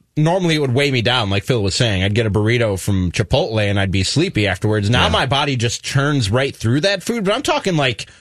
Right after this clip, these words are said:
Speaker 1: a three-egg omelet, couple pieces of toast, and a waffle or
Speaker 2: Dude.
Speaker 1: two. Not, not twelve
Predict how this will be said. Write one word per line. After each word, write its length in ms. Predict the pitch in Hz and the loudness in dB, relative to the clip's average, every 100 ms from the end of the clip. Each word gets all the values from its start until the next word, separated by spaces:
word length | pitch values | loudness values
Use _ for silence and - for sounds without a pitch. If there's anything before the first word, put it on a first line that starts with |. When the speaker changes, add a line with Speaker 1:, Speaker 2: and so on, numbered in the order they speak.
| _ _ - | _ _ -2
Speaker 1:
a 140 | 151 | -2
three-egg 720 | 117 - 143 180 170 165 139 | 0 0 2 2 2 2 0
omelet, 560 | 123 156 151 143 123 - - _ _ _ | 0 2 2 2 0 -8 -20 _ _ _
couple 220 | 165 151 | -2 0
pieces 320 | 131 165 - 139 | 0 2 2 0
of 80 | |
toast, 380 | 120 151 156 - | 2 0 0 0
and 100 | 147 | 0
a 60 | 120 | 0
waffle 440 | 110 156 - 127 | 0 0 0 0
or 100 | 110 | 0
Speaker 2:
Dude. 80 | 92 | 2
Speaker 1:
two. 240 | 151 120 | 2 2
Not, 360 | 110 190 202 165 | 2 0 -2 -2
not 240 | 185 247 | -2 -2
twelve 560 | - - 180 214 214 190 | -6 -2 0 2 0 -2